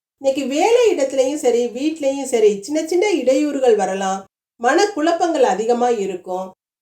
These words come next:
மூன்றாவது மனி-, மனிதரின் தலையீட்டை தவிர்க்கிறது நல்லதுங்க. உடல்நிலையில எந்த கோளாறும் இருக்காது. பணவரவுலையும் எந்த குறையும் இருக்காது.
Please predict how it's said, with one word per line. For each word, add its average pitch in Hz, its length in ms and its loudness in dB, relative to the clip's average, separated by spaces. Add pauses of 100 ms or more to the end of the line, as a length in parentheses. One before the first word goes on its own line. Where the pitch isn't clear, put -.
(100)
மூன்றாவது 427 580 4
மனி-, 220 340 0
மனிதரின் 208 540 2
தலையீட்டை 294 640 0
தவிர்க்கிறது 220 580 0
நல்லதுங்க. 180 520 0 (560)
உடல்நிலையில 427 640 2
எந்த 240 240 2
கோளாறும் 247 440 4
இருக்காது. 202 540 -2
பணவரவுலையும் 254 840 0
எந்த 196 180 -4
குறையும் 214 340 0
இருக்காது. 185 600 -2